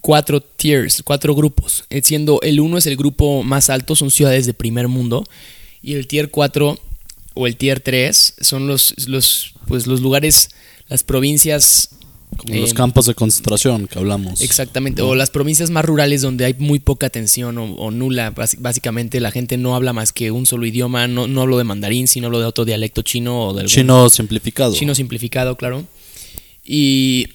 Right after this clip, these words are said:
Speaker 1: y es impresionante, si tú te fijas, las ciudades de primer mundo valen más que, o sea, el tier one,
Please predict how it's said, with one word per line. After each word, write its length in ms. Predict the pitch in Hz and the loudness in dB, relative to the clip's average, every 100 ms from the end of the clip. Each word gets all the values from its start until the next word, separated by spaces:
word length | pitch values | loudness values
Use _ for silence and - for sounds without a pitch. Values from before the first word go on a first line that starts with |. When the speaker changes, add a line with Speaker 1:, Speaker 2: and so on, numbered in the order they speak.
| - | -6
Speaker 1:
y 140 | 170 175 | 2 4
es 100 | 247 | 2
impresionante, 540 | 220 160 156 185 165 | 0 0 0 -2 -4
si 40 | |
tú 120 | 143 165 | -4 -2
te 80 | |
fijas, 300 | 208 196 185 - | 0 2 0 -2
las 200 | 151 143 | -2 0
ciudades 340 | 165 190 196 | 0 -2 -2
de 100 | 147 | -4
primer 280 | 131 147 156 | -4 -2 0
mundo 440 | 151 147 151 233 - - - | 0 2 2 0 -8 -20 -6
valen 440 | 143 156 185 180 | -2 0 -2 -4
más 520 | 90 147 156 190 - | -2 0 2 2 0
que, 160 | - 143 151 | -2 -2 0
o 40 | |
sea, 120 | 147 | 0
el 280 | 139 135 139 | 2 2 0
tier 220 | 180 190 | 2 4
one, 440 | 190 160 143 190 | 6 6 2 0